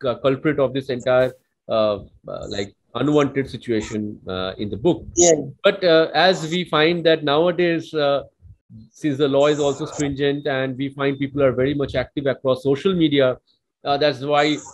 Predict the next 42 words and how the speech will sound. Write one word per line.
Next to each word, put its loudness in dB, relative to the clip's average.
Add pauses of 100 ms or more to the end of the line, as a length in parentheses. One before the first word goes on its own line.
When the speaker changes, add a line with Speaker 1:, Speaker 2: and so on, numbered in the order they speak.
(120)
Speaker 1:
even 0
if -2
on -4
the -6
street, -2
if -4
there 2
is -4
something -2
which -4
is -2
indecent -2
going 2
on, -2 (340)
uh, 0
people -2
are, 0
uh, -4
aware 2
about -2
that -4
I -4
may 0
be, -2
uh, -2
taken, -6
uh, 0
in -2
the 2
recorded 0
version, -2
which -8
will -4
be, -4 (340)
uh, 4
legally, 2
uh, 0
putting -8
up, -2
uh, -2
some -6
issues -6